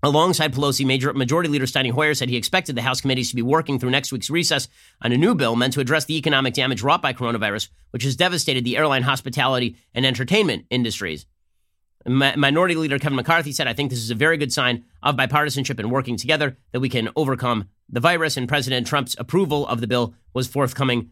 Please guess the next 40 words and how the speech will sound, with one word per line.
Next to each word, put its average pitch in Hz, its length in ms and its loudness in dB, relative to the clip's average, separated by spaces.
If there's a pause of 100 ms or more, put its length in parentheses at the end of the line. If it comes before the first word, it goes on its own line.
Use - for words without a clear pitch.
(140)
via 120 260 0
Twitter. 127 420 0 (580)
Key 196 100 4
Republicans 160 480 2
caution 151 320 0
there's 127 160 0
still 185 160 -2
lingering 143 380 2
issues 139 320 0
related 127 300 0
to 127 80 -4
a 117 40 -2
tax 170 300 0
credit 120 260 -4
for 123 80 -4
paid 143 400 -2
family 127 300 0
sick - 240 -2
leave. 107 240 -2 (1040)
McCarthy 151 440 2
wants 123 300 -2 (200)
small 147 280 2
businesses 139 500 0
to 127 120 -2
have 135 140 -2
a 131 60 -2
little 156 240 2
bit 131 180 -2 (280)
more 139 320 2
flexibility 139 680 0
because 107 260 -4
right 135 140 0
now 127 140 0
there 107 100 -2
is 101 120 -2
no 180 180 4
flexibility 101 720 -6 (320)
in 151 320 4
the 123 140 -2
rules. 127 480 0